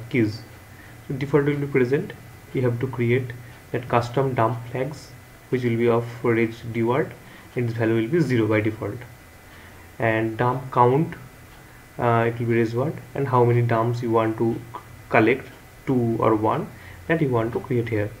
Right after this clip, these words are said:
That will be the maximum count. After creating that much, uh, after completing that much, again it will go off, it will not collect again. Again, then after you have to cre-, create the dump folder, where you will mention that, uh, folder name where you want to collect it.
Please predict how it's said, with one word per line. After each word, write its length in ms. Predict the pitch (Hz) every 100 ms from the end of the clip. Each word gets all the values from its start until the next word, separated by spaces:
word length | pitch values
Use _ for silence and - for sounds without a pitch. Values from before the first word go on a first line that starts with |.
| - - - - - - - - - - - -
That 180 | 156 143
will 60 | 131
be 60 |
the 80 | 156
maximum 320 | 160 - 135
count. 220 | 117 110 110
After 220 | 107 127
creating 420 | - 120 120 117
that 200 | 113 -
much, 140 | 120 120 -
uh, 100 | 123
after 220 | 120 120 120
completing 440 | 120 117 139 123
that 160 | 117 123
much, 160 | 156 - - - -
again 160 | - 135
it 160 | 123 120
will 80 |
go 260 | 117 - 117 - -
off, 160 | 113 127
it 80 | 123
will 60 |
not 200 | 117 117
collect 300 | - 107 107
again. 240 | 104 104 120 - - - - - - -
Again, 340 | 131 120 127 120
then 160 | 127
after 240 | 131 120 127
you 160 | 127
have 140 | 120 117
to 80 | 127
cre-, 520 | - - 120 120 117
create 280 | - 127 131
the 40 | 117
dump 300 | 113 117 117
folder, 440 | 120 117 123 151 - - - - - - -
where 140 | - 120
you 120 | 117
will 80 | 117
mention 400 | 117 110 151 135
that, 340 | 123 120 -
uh, 240 | 117 110 107
folder 340 | - 117 117
name 220 | 117 170 151
where 160 | 123 113
you 100 | 113
want 200 | 110 113
to 80 |
collect 320 | 156 - 180 -
it. 200 | -